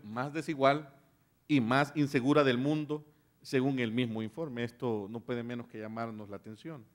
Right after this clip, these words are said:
La encuesta de internos en El Salvador que realizó el mismo P N, P N U D en el dos mil trece mostraba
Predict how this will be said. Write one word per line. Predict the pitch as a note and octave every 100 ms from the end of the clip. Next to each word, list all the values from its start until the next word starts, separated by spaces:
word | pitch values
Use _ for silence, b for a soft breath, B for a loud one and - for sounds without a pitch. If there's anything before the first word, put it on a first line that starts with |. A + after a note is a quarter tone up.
| b b b b b b b b
La | -
encuesta | C3 C3 G3+ G#3
de | F3+
internos | C#3+ F3+ F#3 D3 B2+
en | C3
El | B2
Salvador | C3 B2 C#3 F3
que | C#3+
realizó | B2+ A#2+ A2+
el | D#3+
mismo | D#3+ D#3+ D#3 B2 G#2
P | C#3 D3
N, | D3 C#3 - A#2 A#2 _ _ -
P | D3
N | D3+
U | D3
D | C3+ D3+
en | A#2+
el | A2+
dos | A#2
mil | C3+ C#3+
trece | D3 D3 D#3
mostraba | C3 B2 F3+ F3 A#2+ A#2+